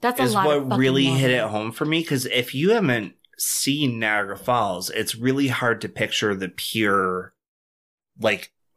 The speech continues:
Speaker 2: force and
Speaker 1: Right.
Speaker 2: power and
Speaker 1: Mm-hmm.
Speaker 2: sheer amount of water.
Speaker 1: So much fucking water.
Speaker 2: That's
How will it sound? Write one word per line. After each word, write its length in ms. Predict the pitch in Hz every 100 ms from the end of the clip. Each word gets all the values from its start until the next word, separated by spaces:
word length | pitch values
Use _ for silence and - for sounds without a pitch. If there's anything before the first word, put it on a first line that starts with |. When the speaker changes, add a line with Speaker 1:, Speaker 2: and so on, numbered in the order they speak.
| - - -
Speaker 2:
force 720 | 104 107 101 90 - - - -
and 260 | 107 87
Speaker 1:
Right. 140 | 202 196
Speaker 2:
power 600 | 113 110 101 98 95 -
and 240 | 107 175
Speaker 1:
Mm-hmm. 240 | 170 180 196
Speaker 2:
sheer 600 | 247 247 123 113 107 -
amount 960 | 104 98 95 95 95 95 95 95 92 -
of 200 | 98 90
water. 480 | 92 90 - - -
Speaker 1:
So 360 | - - 320 370
much 220 | 254 -
fucking 460 | - 214 214 190
water. 540 | 180 170 160 139 101 156 _ _ _
Speaker 2:
That's 840 | - 104 117 139 147 131 - - -